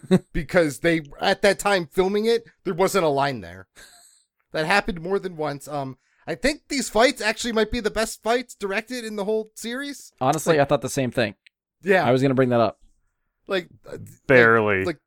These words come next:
Speaker 2: the first one, again, is, I think, hurt from that and how dark it was. It's kinda hard to see, and I also don't think those, those are the worst costumes for movement in.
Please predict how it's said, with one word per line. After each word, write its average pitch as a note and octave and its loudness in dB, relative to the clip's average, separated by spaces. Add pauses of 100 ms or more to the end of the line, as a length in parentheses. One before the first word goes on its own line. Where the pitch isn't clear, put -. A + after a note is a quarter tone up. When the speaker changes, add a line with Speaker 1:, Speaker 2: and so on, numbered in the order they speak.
(800)
Speaker 2:
the - -12
first C4+ 0
one, C4+ 2
again, A#3 2
is, D#3+ -6
I F3 -2
think, F3+ 0
hurt F#3+ -2 (580)
from E3+ -4
that F3+ 4
and D3+ -8
how C#3+ -4
dark C#3+ -4
it F3+ -2
was. E3+ -2
It's C#3 -10
kinda D#3+ -4
hard D#3 -4
to C#3+ -8
see, D#3+ -8
and C#3 -6
I C3+ -10
also D3 -6
don't D3+ -10
think C#3+ -10
those, C#3 -6 (280)
those G3 4
are G#3 4
the F3 2
worst D3+ 0
costumes C#3 -4
for A#2+ -10
movement A2+ -12
in. F2 -20